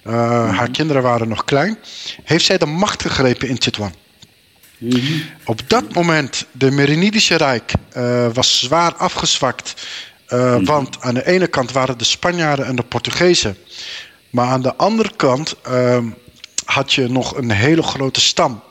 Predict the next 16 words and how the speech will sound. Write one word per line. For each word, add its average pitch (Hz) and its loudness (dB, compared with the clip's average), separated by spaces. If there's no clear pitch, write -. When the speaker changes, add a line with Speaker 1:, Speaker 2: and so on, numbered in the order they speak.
Speaker 1:
uit 127 -2
de 117 -4
buurt 147 2
van, 123 0
eh, 120 2
Nador, 165 0
tussen 135 -2
Nador 156 0
en 117 -2
Birken 175 0
in. 160 2
Speaker 2:
Mhm. 226 -6
Speaker 1:
Eh, 147 6
het 143 4
heette 143 0
Wattasiën. 147 -2